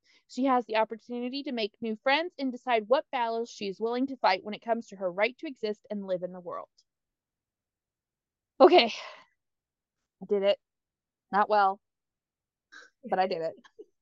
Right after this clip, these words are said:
So, starting with plots. Kim, what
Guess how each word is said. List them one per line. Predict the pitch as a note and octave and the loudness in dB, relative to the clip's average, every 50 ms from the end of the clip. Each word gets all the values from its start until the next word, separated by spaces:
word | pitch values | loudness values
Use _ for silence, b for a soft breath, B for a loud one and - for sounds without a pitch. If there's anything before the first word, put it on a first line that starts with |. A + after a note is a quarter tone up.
| _ _ _ _ _ _ _ _ - - _ _ _ _ _ _ _ _ _ _ _ _ _ _ _ _ _ _ _ _ F4 D#4+ - - _ _ _ _ _ C#5+ C#5 - - B A#4 A4 G#4 G4+ B B B B B B B B B _ - - - - | _ _ _ _ _ _ _ _ -20 -20 _ _ _ _ _ _ _ _ _ _ _ _ _ _ _ _ _ _ _ _ -20 -20 -20 -20 _ _ _ _ _ -20 -20 -20 -20 B -16 -14 -14 -14 B B B B B B B B B _ -20 -20 0 6
So, | G#4 G#4 D#4 B3+ G3 F3+ - _ _ _ _ _ _ _ _ _ _ _ _ _ _ - - _ _ _ _ _ _ _ _ _ _ _ | 10 12 12 10 10 6 -2 _ _ _ _ _ _ _ _ _ _ _ _ _ _ -20 -20 _ _ _ _ _ _ _ _ _ _ _
starting | - - - _ D4 D#4 D#4+ D#4+ D#4+ D#4+ D#4+ D#4+ D#4 D#4 D#4+ D#4 C#4+ C4 B3+ | -20 -20 -6 _ 4 6 8 8 6 4 -2 -6 -8 -10 -12 -12 -12 -8 0
with | B3 A#3+ A#3+ B3 B3+ B3+ - _ _ _ _ _ _ _ | 4 6 6 6 4 2 -2 _ _ _ _ _ _ _
plots. | _ _ G#3+ G#3 F3 - - _ _ _ _ - - - _ _ _ _ _ _ _ _ _ _ _ _ _ _ _ _ _ _ _ _ _ _ _ _ _ _ _ _ _ _ _ _ _ _ _ _ _ _ _ - | _ _ 0 0 0 0 -2 _ _ _ _ -20 -20 -20 _ _ _ _ _ _ _ _ _ _ _ _ _ _ _ _ _ _ _ _ _ _ _ _ _ _ _ _ _ _ _ _ _ _ _ _ _ _ _ -4
Kim, | - G#4 E4+ C4 A3+ B3 | 0 2 2 2 0 2
what | F4+ | 0